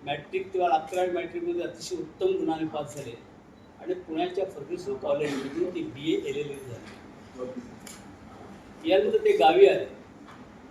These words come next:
आणि वकील सुरू केली, परंतु वकील त्यांचा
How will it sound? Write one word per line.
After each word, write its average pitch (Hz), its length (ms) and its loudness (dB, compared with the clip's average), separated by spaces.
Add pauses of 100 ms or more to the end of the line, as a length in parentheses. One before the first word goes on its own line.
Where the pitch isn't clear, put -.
(440)
आणि 104 120 10
वकील - 400 4
सुरू - 560 -8
केली, 131 260 -4 (920)
परंतु 392 400 -2
वकील - 380 -8
त्यांचा 403 520 4